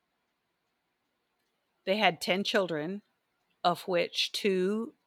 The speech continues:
grew up to bring millions of souls to Christ. You know, we know,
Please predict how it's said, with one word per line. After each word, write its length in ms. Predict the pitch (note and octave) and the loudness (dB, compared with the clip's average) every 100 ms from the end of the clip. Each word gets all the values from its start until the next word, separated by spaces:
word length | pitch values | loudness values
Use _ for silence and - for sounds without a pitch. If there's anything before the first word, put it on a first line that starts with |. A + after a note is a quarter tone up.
| - E3+ | -16 -6
grew 320 | F#3 F#3+ F#3+ | 0 2 2
up 320 | F3 E3+ - | 2 2 0
to 100 | - | -6
bring 320 | D#3+ F3+ E3+ | -2 -2 0
millions 400 | E3+ F3 F3 F#3 | 0 0 0 -4
of 100 | F#3 | -6
souls 360 | - D#3+ D#3 - | -6 -4 -4 -4
to 100 | A3+ | -6
Christ. 600 | - C#4 - - - - _ _ _ _ _ - | -2 0 0 -4 -14 -20 _ _ _ _ _ -10
You 160 | G3 | -8
know, 120 | D#3+ F3+ | -6 -4
we 160 | G#3 | -4
know, 260 | E3 E3+ | -4 -4